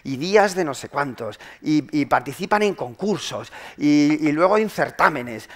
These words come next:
y entonces luego tienen, ca-, ca-, ca-, no, no caben tantas actividades. Y encima tienen que ser bilingües y trilingües y luego tienen que aprender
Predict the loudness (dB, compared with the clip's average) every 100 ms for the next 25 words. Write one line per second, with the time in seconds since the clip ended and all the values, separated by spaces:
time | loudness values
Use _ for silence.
0 | -8 -4 -2 -2 0 0 -2 0 0 0
1 | -2 -6 -4 -6 -6 -6 -4 -4 -2 0
2 | 4 4 2 -4 -8 -8 -10 -10 -12 -16
3 | -14 -14 -14 -18 -20 _ -20 _ -10 -8
4 | -4 -2 0 -2 -2 -2 -2 0 0 0
5 | -2 -4 -8 -16 -8 -6 0 2 2 0
6 | 0 -2 -6 -18 -12 -4 0 2 2 2
7 | 2 2 2 6 6 4